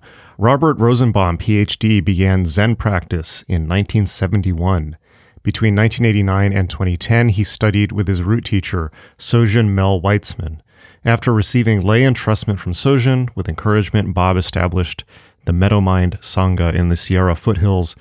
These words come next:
and participated as a founding member of the Lay Zen Teachers Association.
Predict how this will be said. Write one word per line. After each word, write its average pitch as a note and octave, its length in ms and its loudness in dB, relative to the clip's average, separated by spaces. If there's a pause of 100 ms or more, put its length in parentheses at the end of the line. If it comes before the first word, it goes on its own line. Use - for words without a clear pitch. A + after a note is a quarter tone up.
(320)
and F#2 200 -2
participated G2 680 0
as F2 140 0
a F2+ 60 0
founding G2 440 2
member F#2 320 0
of F2 140 -2
the F2 120 -4
Lay F2+ 220 2
Zen E2 300 -2
Teachers A2 400 -2
Association. F2 800 -4